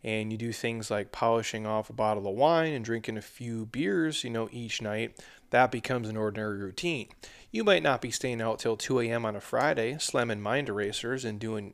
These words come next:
you know, shots of Jaeger, but drinking the wine consistently five, six days a week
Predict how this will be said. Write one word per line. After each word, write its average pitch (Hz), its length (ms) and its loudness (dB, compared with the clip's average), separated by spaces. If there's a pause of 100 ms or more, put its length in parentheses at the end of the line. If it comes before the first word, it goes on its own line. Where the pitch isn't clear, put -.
you 117 120 -6
know, 101 180 -4
shots 110 400 2
of 104 60 -6
Jaeger, 123 480 0 (440)
but 127 480 6 (300)
drinking 143 320 2
the 120 80 2
wine 143 360 4
consistently 113 760 -2
five, 120 400 6
six - 260 -4
days 113 220 0
a 110 60 -2
week 107 360 -4